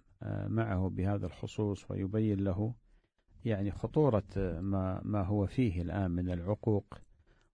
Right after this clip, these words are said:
وعواقب ذلك في الدنيا ويوم القيامة. ويعني أنبهك إلى عدم الدعاء عليه، لأن بعض الآباء قد لا يسيطر على تصرفاته، وربما انفلتت من لسانه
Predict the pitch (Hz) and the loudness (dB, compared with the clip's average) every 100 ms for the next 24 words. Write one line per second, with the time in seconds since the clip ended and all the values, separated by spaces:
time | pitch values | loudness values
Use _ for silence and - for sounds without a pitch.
0 | - 104 104 101 95 98 110 120 113 98 | -10 -2 0 2 0 4 6 6 4 0
1 | 98 107 98 92 95 95 101 123 131 123 | 2 4 4 0 -2 -2 -2 0 4 4
2 | 104 98 95 95 - 95 87 85 90 - | 4 4 2 0 0 2 2 0 -6 -14
3 | _ _ _ _ - _ _ - 127 117 | _ _ _ _ -20 _ _ -4 2 4
4 | 113 113 - - - _ - 113 101 113 | 4 2 0 -6 -12 _ -2 0 0 0
5 | - 120 120 139 127 120 - - 104 98 | 2 2 4 4 4 4 2 2 2 2
6 | 104 120 110 107 - _ - _ _ _ | 2 2 2 2 -4 _ -20 _ _ _
7 | - 104 101 110 113 117 95 92 101 95 | 0 0 4 4 6 4 4 6 6 6
8 | 90 98 98 110 98 98 92 101 101 104 | 4 0 2 2 0 2 2 4 4 4
9 | 101 - _ _ _ _ _ 107 104 110 | 2 -6 _ _ _ _ _ 0 4 6
10 | 113 101 - 101 98 90 90 92 - - | 4 2 -2 -2 -2 0 0 -2 -4 -4
11 | 101 92 - 101 95 - 98 101 104 104 | -2 0 0 0 0 -2 -2 0 0 2
12 | 95 90 113 104 90 98 - - - _ | 0 0 2 2 2 0 -2 -14 -20 _
13 | _ _ _ - 107 104 101 110 101 95 | _ _ _ -6 0 0 0 0 2 2
14 | 92 95 98 | 0 0 -2